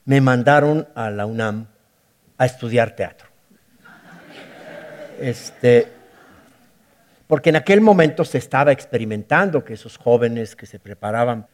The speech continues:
para las órdenes sagradas conocieran a los jóvenes de, y fueran a las universidades, etcétera. Eh, yo llegué a la universidad a estudiar teatro por obediencia. Entonces, yo quería hacer otra cosa. Y entonces me topé con el teatro.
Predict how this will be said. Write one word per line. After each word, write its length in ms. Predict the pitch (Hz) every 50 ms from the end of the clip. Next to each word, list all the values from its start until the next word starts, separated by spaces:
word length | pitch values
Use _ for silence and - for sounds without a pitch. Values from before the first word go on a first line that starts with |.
| _ _
para 180 | - 92 95
las 220 | 90 92 92 - 120
órdenes 360 | 127 131 135 131 123 113 -
sagradas 380 | 113 98 107 107 117 131 123 -
conocieran 800 | - 117 113 110 92 - - 127 131 143 151 151 147 139 131 123
a 120 | 117 110
los 220 | 107 107 101 -
jóvenes 400 | - - 120 117 123 120 113 101
de, 120 | 104 101 - _ -
y 120 | 113 101
fueran 400 | - _ - 120 127 131 127 127
a 80 | 117 110
las 180 | 101 95 -
universidades, 640 | 110 107 104 95 98 95 - - 101 107 110 104 - _
etcétera. 360 | _ _ - _ _ _ _ _ _ _ _ _ _ _ _ _ _ _ _ _ -
Eh, 280 | - 117 110 104 104 104
yo 140 | 107 127 127
llegué 340 | 123 131 110 117 120 127
a 100 | 135 123
la 120 | 113 107 101
universidad 800 | 101 101 101 98 98 92 - - 110 107 123 143 170 - - -
a 60 | 113
estudiar 500 | 107 - - - 113 117 123 131 127 -
teatro 400 | - 147 139 135 135 - 175 185
por 240 | - - 127 120 117
obediencia. 720 | 104 113 110 104 120 127 127 123 113 - - 95 87 _ _ _ _ _ _ _ _ _ _ _ _ _ _ _ _ _ _ _ _ _ _ _ _
Entonces, 280 | _ - 98 95 92 98
yo 240 | 120 123 127 -
quería 240 | - 104 92 98 107
hacer 200 | - - 120 117
otra 240 | 123 - - 151 -
cosa. 300 | - 262 - - - - _ _ _ _ _ _ _ _ _ _ -
Y 80 | 151
entonces 260 | 156 151 190 175 160 151
me 140 | 131 120
topé 260 | - 117 - - 123 -
con 160 | 117 107 95
el 100 | 87 -
teatro. 340 | _ - _ _ _ _